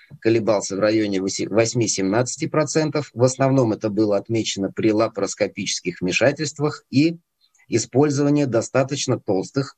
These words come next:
ну, на сегодняшний момент, э, криоэлектродов, потому что три восемь миллиметров.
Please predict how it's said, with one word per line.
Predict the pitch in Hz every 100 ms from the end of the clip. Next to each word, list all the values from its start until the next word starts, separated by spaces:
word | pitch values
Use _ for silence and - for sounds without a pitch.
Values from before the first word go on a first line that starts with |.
| _
ну, | 123 78
на | 87
сегодняшний | - 139 113 82 78 80 85
момент, | 87 104 147 175 170 _ _
э, | 92 82 76
криоэлектродов, | - 120 131 131 131 131 131 104 - _
потому | - 87
что | - -
три | - 135 139
восемь | 120 120 113
миллиметров. | 110 113 98 64 _